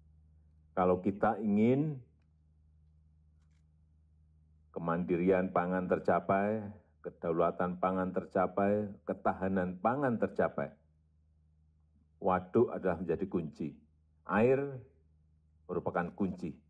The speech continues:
Oleh sebab itu, kita bangun waduk di seluruh provinsi di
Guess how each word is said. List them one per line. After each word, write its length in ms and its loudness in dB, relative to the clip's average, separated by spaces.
Oleh 80 -16
sebab 240 -2
itu, 560 2
kita 480 0
bangun 560 2
waduk 640 0
di 400 -4
seluruh 320 -8
provinsi 480 -4
di 240 -4